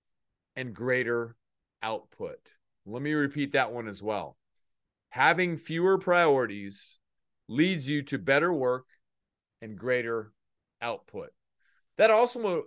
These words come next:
makes me think back to nineteen ninety-six when Steve Jobs came back to Apple.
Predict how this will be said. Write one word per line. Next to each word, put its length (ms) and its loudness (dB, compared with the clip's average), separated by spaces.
makes 380 -4
me 80 0
think 260 -2
back 260 4
to 80 -4
nineteen 500 -2
ninety-six 720 -2
when 160 -8
Steve 420 -6
Jobs 640 0
came 220 -2
back 220 2
to 120 -6
Apple. 380 0